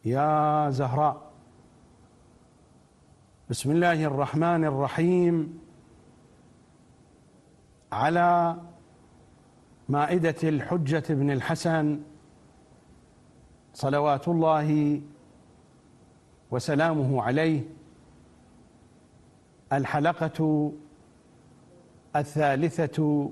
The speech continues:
والعشرون. نزيلك حيثما اتجهت ركابي إمام زماني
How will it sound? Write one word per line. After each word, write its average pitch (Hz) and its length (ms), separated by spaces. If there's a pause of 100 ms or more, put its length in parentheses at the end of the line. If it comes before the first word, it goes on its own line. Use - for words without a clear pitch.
والعشرون. 127 720 (2250)
نزيلك 170 1000 (1700)
حيثما 165 680
اتجهت 156 1000 (920)
ركابي 143 760 (1900)
إمام 165 340
زماني 107 540